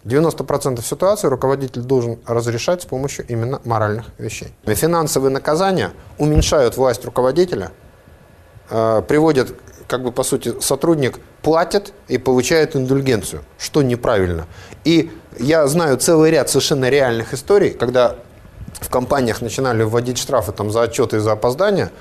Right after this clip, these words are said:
менеджеры компаний авансом перечисляли штрафные санкции. Да, это нормально, это, я, я серьезно, это не анекдот, да?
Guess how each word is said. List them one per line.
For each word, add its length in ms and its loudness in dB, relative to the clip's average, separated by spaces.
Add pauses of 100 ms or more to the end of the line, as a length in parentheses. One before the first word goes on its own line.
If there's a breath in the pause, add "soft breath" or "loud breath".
(160 loud breath)
менеджеры 600 2
компаний 580 -2
авансом 500 -2
перечисляли 640 -2
штрафные 460 -2
санкции. 400 -6 (1200 soft breath)
Да, 160 0
это 240 2
нормально, 380 2
это, 260 0
я, 100 4
я 180 4
серьезно, 280 2
это 120 0
не 60 2
анекдот, 400 2
да? 220 0